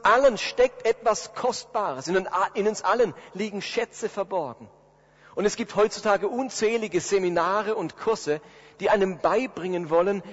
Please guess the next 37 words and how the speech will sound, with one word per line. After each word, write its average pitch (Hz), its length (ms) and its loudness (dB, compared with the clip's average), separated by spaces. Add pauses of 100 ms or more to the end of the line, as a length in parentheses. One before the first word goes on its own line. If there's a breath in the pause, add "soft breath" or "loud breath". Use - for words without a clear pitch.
wie 214 180 -4
man 226 180 -2
diese 180 240 -4
inneren 220 500 -2
Schätze - 480 -6
hebt. 127 400 -8 (1040)
Wie 202 260 -4
werde 226 240 6
ich - 100 -8
zu 202 120 -8
dem 202 200 4
Menschen, 196 360 -4
der 185 160 2
ich 170 140 -8
sein 156 300 -4
sollte? 127 440 -8 (300 loud breath)
Wie 208 140 -4
zapfe 226 440 0
ich 175 100 -8
mein 180 160 4
inneres 196 380 0
Potenzial 165 640 -6
an? 123 220 -10 (280 loud breath)
Wie 240 220 -2
schaffe 226 360 4
ich 208 100 -6
es, 208 260 0
äußerlich 220 600 4
auch - 180 2
der 196 220 0
zu 202 120 -14
sein, 180 220 -2
der 180 120 -2
ich - 140 -8
innerlich 180 380 -4
eigentlich 156 460 -8
bin? 107 180 -16